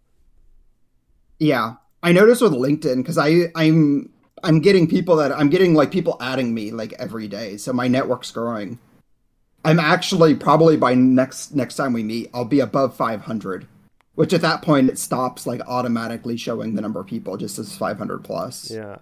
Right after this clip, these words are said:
Speaker 2: anyone below five hundred plus kinda sucks, so.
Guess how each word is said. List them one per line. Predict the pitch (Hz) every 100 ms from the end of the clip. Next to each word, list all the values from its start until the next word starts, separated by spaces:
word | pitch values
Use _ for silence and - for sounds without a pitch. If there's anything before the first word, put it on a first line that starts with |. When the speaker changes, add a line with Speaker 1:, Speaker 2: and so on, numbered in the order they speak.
| 117
Speaker 2:
anyone | 120 127 113
below | 110 113
five | 110 117 113
hundred | 110 110
plus | - 110 - _
kinda | 117 107
sucks, | - 113 113 _
so. | - 127 117